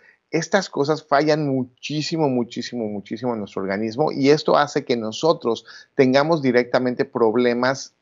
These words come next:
para poder tener una testosterona sana. Pero es muy importante que si alrededor de los cuarenta, cuarenta y cinco años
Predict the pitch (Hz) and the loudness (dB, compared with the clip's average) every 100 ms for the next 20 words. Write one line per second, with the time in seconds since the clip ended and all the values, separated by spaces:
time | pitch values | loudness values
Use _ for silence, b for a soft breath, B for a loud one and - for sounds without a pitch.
0 | _ 139 147 156 156 160 123 120 120 120 | _ 4 6 4 2 2 0 4 4 4
1 | 120 104 104 110 113 113 98 - - 92 | 0 -4 0 0 0 -4 -8 -12 -14 -6
2 | 101 101 101 95 - 107 95 - _ b | -2 -2 -4 -6 -4 -4 -6 -14 _ b
3 | b b b _ 143 147 147 151 160 196 | b b b _ 2 2 2 4 6 6
4 | 190 143 123 123 120 131 120 - 113 113 | 2 -2 0 0 0 -4 -4 -2 -2 0
5 | 117 127 156 165 - 120 123 - 113 101 | 0 0 0 -2 0 -2 0 -2 -2 -2
6 | 92 - 113 110 - 85 90 67 - | -6 -8 -10 -8 -6 -6 -8 -16 -20